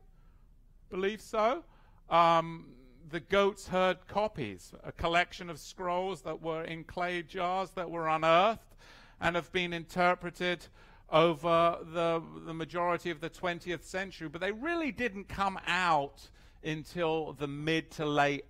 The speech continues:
eighties. And there's, there's a lot of speculative theory involved with them, and again,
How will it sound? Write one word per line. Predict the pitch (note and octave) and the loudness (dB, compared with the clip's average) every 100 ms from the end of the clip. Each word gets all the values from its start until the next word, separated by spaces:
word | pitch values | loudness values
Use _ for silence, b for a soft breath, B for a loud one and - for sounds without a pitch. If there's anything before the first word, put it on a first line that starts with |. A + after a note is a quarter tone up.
| - | -2
eighties. | C#3 C#3+ C3+ - G2+ F#2 - - b b | 2 2 -2 -8 -10 -10 -18 -20 b b
And | F#3 G3+ | -12 -2
there's, | A#3 G3+ G3+ | 0 0 -2
there's | C4 B3+ | 0 0
a | G#3+ | 0
lot | G#3 A3 A#3+ B3+ | -2 2 2 2
of | A#3 G#3+ | 0 -4
speculative | - - G3+ F#3+ - G#3 G#3 F#3 - G#3 G#3 - | -12 -4 -2 -2 -4 -4 -2 -4 -4 -8 -8 -14
theory | C4 C#4 E4+ C4 F3+ G3 | -8 -4 -4 -4 -4 -6
involved | A3+ A3+ G#3+ C4 C#4 D4 - - - - | -10 -12 0 2 2 -2 -10 -20 -20 -8
with | B3 F#4 - | -6 -6 -2
them, | F#3 F3+ - | -4 -2 -2
and | F3 D#3+ F3 F#3 F3+ | 2 2 0 -4 -6
again, | E3+ C#3 G#3 B3 F3 D#3 | -6 -4 -4 0 -2 -4